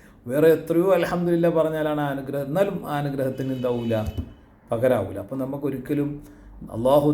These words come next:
തന്ന അനുഗ്രഹങ്ങൾക്ക് പകരം ചെയ്യാനോ പകരം വീട്ടാനോ ഒന്നും നമുക്ക് പറ്റില്ല, പകരം ചെയ്ത് തീർക്കാൻ പറ്റില്ല. പിന്നെ നമുക്ക് നന്ദിയുള്ളവരാകാൻ നോക്കാം, ഒരു അനുസരണ ഉള്ളവരാകാൻ.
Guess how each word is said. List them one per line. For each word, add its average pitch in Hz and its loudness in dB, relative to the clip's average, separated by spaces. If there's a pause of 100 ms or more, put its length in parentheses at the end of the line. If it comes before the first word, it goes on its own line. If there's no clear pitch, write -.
തന്ന 135 -2
അനുഗ്രഹങ്ങൾക്ക് 127 -4
പകരം 131 -2
ചെയ്യാനോ 123 0
പകരം 120 -4
വീട്ടാനോ 113 -6
ഒന്നും 107 -2
നമുക്ക് 107 -6
പറ്റില്ല, 101 -12 (140)
പകരം 117 -6
ചെയ്ത് 117 -6 (100)
തീർക്കാൻ 107 -8
പറ്റില്ല. - -14 (680)
പിന്നെ 147 2
നമുക്ക് 139 0 (120)
നന്ദിയുള്ളവരാകാൻ 110 -2
നോക്കാം, - -8
ഒരു 92 -14
അനുസരണ 120 -4
ഉള്ളവരാകാൻ. 90 -4